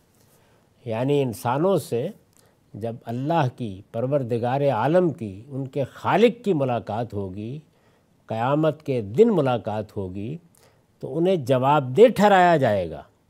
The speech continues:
अब जवाबदेही में ज़ाहिर है कि हर कौम में रसूलों की दावत ज़रूरी नहीं पहुंची हो, ज़रूरी नहीं कि पहुंच गई हो और बाद में महफूज रही हो, ज़रूरी नहीं कि महफूज भी रही हो,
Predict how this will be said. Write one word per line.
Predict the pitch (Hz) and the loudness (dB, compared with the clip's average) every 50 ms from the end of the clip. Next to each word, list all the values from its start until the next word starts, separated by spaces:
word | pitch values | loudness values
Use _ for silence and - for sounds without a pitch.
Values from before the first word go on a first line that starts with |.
| _ _ _ _ _ _ _ _ _ - | _ _ _ _ _ _ _ _ _ -18
अब | - 95 98 95 | -16 -14 -14 -10
जवाबदेही | - 117 113 113 117 131 156 190 175 165 156 196 202 214 220 | -6 -4 -2 0 2 2 2 2 0 2 2 4 6 6 4
में | 190 190 180 185 190 185 185 - _ _ _ _ _ _ _ _ _ _ _ - | 4 2 2 2 0 -2 -8 -16 _ _ _ _ _ _ _ _ _ _ _ -12
ज़ाहिर | 104 101 104 127 147 156 | -8 -6 -2 0 0 2
है | 165 170 170 | 2 0 0
कि | 170 170 143 - | -2 -4 -4 -4
हर | - - 165 208 220 180 - - | -2 2 4 4 4 2 0 -4
कौम | - 165 156 175 185 185 | -2 0 0 2 0 0
में | 180 175 175 170 170 170 170 - - _ _ _ _ _ _ _ _ - | 0 -2 -2 -2 -2 -4 -6 -10 -18 _ _ _ _ _ _ _ _ -12
रसूलों | 120 107 95 - - 110 113 110 131 139 135 | -10 -10 -10 -8 -8 -8 -6 -4 -4 -6 -6
की | 131 147 139 | -6 -6 -4
दावत | 117 135 139 147 156 151 127 117 | -2 0 0 0 0 -2 -4 -4
ज़रूरी | 139 135 139 147 151 147 | -4 -4 -2 -2 -2 -2
नहीं | 156 156 143 | -2 -4 -4
पहुंची | - 143 139 135 135 - 151 135 | -4 -4 -4 -4 -6 -8 -10 -10
हो, | 113 127 135 139 _ _ _ _ _ _ _ _ _ _ _ _ _ - | -10 -12 -14 -16 _ _ _ _ _ _ _ _ _ _ _ _ _ -10
ज़रूरी | 107 117 123 139 156 175 190 190 | -6 -4 -2 0 2 4 4 4
नहीं | 196 202 202 208 | 4 2 2 2
कि | 202 214 202 | 2 2 0
पहुंच | 165 - - 156 131 117 165 190 185 185 | 0 0 -4 -4 0 2 2 2 2 2
गई | 190 208 208 220 220 | 4 4 6 6 8
हो | 202 190 208 214 220 226 185 - - - | 8 8 8 8 6 6 2 -2 -8 -8
और | 135 135 135 127 | -4 -2 -2 -2
बाद | 113 113 131 147 170 175 156 | 0 0 2 2 2 2 0
में | 151 165 165 160 | 0 0 0 0
महफूज | 147 123 107 95 - - 123 127 131 131 | 0 0 -2 -4 -4 -4 -4 -4 -2 -2
रही | 139 147 139 143 151 143 | -2 0 0 0 0 0
हो, | 131 123 127 131 147 _ _ _ _ _ _ _ _ _ _ _ _ _ _ | -2 -4 -6 -8 -12 _ _ _ _ _ _ _ _ _ _ _ _ _ _
ज़रूरी | 107 101 120 123 143 165 190 208 202 | -10 -6 -2 0 0 2 2 2 4
नहीं | 208 214 220 220 | 6 6 6 6
कि | 220 220 202 | 4 0 0
महफूज | 175 156 139 123 - - - 147 175 208 226 208 | 2 0 -2 -2 -4 -4 -6 -4 -2 0 0 -2
भी | 202 196 240 233 | 0 0 2 4
रही | 214 214 202 220 233 226 | 6 8 8 8 8 6
हो, | 202 196 208 214 220 220 - | 6 6 6 4 2 0 -6